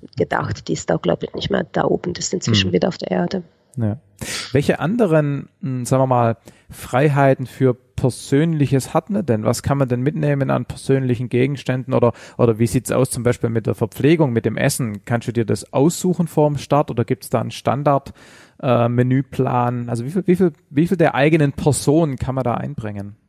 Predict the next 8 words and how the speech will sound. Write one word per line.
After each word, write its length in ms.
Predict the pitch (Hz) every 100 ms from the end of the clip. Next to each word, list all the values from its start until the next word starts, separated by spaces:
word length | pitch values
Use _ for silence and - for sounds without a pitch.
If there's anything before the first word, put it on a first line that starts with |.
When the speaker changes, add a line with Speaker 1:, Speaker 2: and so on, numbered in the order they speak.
| _ _ _ - - - - _ -
Speaker 1:
Äh, 800 | 185 185 185 180 185 180 185
das 240 | 180 185 -
Großteil 500 | - 202 277 - 277
vom 180 | 262 247
Essen 320 | 214 - 233
ist, 440 | - 190 - - 175
äh, 200 | 170 160
Standardmenü. 720 | - 135 147 - 160 175